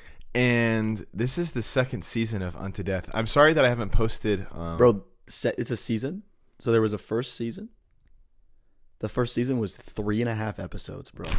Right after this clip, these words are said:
Speaker 2: <laughs> That is not a season.
Speaker 1: The reason why I called it a season is because I just stopped posting. And now we're gonna call this second season because,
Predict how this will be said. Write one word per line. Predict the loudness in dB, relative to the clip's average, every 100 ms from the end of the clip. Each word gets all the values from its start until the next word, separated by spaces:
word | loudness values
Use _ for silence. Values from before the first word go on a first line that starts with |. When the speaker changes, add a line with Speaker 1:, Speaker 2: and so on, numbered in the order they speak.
| 2 0 2
Speaker 2:
<laughs> | 2 2 -4 -6 -2 -2 -2 -4 -8 0
That | 4 4
is | 4
not | 2 2
a | 2
season. | 0 0 0 0 -2 2
Speaker 1:
The | 4
reason | 4 4 4 4
why | 6 8 6
I | 2
called | 2 2 2
it |
a | 0
season | -2 -2 0 0 -2 -6 -12 -8
is | -6 -6
because | -6 -4 -2 0 0 0 0
I | 0
just | 0 -2
stopped | 0 0 0
posting. | -2 -2 -4 -10 -10
And | -8 -2
now | 2 2
we're | 2
gonna | 0
call | -2 -2
this | -2 -4
second | -6 -6 -6
season | -6 -6 -6 -8 -12 -18 -16 -12 -12 -10
because, | -10 -6 -4 -4 -4 -8 -14